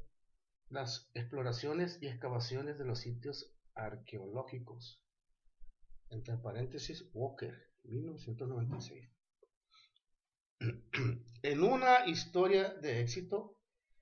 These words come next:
los administradores de Taco Bell describen cómo reconstruyeron completamente un restaurante de Taco Bell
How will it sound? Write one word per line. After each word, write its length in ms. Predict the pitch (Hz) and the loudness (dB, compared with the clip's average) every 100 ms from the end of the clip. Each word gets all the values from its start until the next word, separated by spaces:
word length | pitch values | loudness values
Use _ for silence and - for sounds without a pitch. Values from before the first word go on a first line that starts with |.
| _ _ | _ _
los 320 | - 190 190 | 4 4 6
administradores 720 | 185 175 160 123 143 156 202 196 | 6 6 4 2 2 4 4 4
de 80 | |
Taco 480 | 180 143 - - 180 | 2 2 0 2 2
Bell 280 | 139 117 160 | 4 4 4
describen 600 | 180 - 147 165 190 - | 0 -2 -2 2 2 0
cómo 600 | 190 254 277 285 285 - - | 2 4 4 4 2 -6 -6
reconstruyeron 920 | 160 170 170 170 170 147 190 214 - | -4 0 -2 0 0 4 4 4 0
completamente 840 | 160 120 190 190 202 190 196 208 | -2 2 0 2 4 4 4 4
un 160 | 190 175 | 4 2
restaurante 1080 | 185 180 - - 143 117 143 294 - - _ _ _ - - - - | 0 0 -2 -2 2 4 4 2 0 -16 _ _ _ -20 -20 -20 -10
de 100 | 110 | -8
Taco 280 | 107 127 175 | -4 -2 2
Bell 260 | 202 220 | 2 0